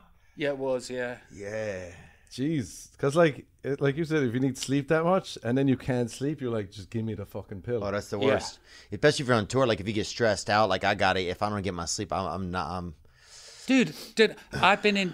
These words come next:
Speaker 1: p-, positions where I play Wembley Stadium.
Speaker 2: Wow.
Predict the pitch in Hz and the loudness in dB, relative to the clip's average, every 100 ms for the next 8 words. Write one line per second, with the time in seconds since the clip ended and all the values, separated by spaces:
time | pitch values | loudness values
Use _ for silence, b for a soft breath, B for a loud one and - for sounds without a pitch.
0 | - 139 - - 151 - 180 151 120 135 | -8 -18 -18 -6 0 2 0 -4 -2 0
1 | 127 123 127 - - 139 139 139 123 - | 2 2 0 -4 -4 -2 0 -2 -4 -2
2 | 160 175 175 185 156 143 - 131 120 107 | 2 2 2 0 -2 -6 -4 -2 -2 -4
3 | 127 - 73 82 - | -12 -14 -12 -10 -8